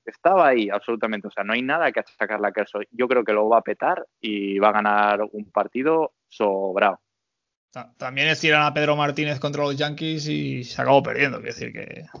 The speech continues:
Speaker 2: que es que nunca sabes dónde está el límite, ¿eh? O sea,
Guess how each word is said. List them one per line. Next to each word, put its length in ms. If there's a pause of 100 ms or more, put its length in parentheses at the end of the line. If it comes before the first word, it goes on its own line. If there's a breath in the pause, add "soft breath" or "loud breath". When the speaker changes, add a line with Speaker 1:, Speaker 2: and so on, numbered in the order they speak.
(440)
Speaker 2:
que 80
es 60
que 120
nunca 200
sabes 260
dónde 140
está 160
el 60
límite, 360
¿eh? 180
O 40
sea, 340